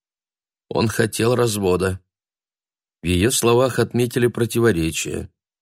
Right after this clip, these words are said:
Только что она утверждала, что её дочь хотела развестись, но Гай не давал согласия,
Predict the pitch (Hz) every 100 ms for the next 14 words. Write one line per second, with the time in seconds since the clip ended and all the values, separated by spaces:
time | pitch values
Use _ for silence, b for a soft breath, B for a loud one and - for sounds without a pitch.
0 | _ - 110 123 113 - 104 98 101 95
1 | 92 85 78 87 92 90 87 - 90 87
2 | 92 87 90 - 92 78 95 90 82 76
3 | 78 78 - 92 87 - _ _ _ -
4 | 95 85 92 85 85 82 85 82 80 -
5 | 82 76 101 127 - 127